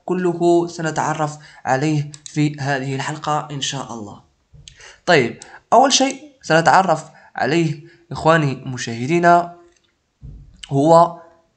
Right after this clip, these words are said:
H T M L، يعني abbreviation لل H T M L، يعني هو مختصر، يعني هذه الكلمة هي مختصرة لل H T M L وتعني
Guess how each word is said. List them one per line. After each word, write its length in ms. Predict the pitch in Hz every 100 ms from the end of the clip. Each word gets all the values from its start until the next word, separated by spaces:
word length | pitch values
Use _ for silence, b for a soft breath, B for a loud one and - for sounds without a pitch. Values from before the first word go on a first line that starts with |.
| _ - 156
H 120 | 156
T 80 | 165
M 220 | 156 151
L، 20 |
يعني 480 | 160 156 117 143 147
abbreviation 840 | 151 151 156 147 175 185 175 180 - - - _ -
لل 540 | 147 156 151 - 147
H 40 | 147
T 80 |
M 180 | 131 120
L، 40 | 101 - -
يعني 380 | 117 143 147
هو 260 | 139 170 196
مختصر، 600 | 185 190 - 160 131 117
يعني 340 | 98 120 135 B B B B
هذه 500 | 143 180 143 - 123
الكلمة 440 | 117 170 170 180
هي 180 | 147 143
مختصرة 600 | 147 147 170 160 160 160 147
لل 340 | 143 139 135
H 40 |
T 40 | -
M 300 | 123 107 95
L 40 |
وتعني 720 | 117 147 147 127 156 170 170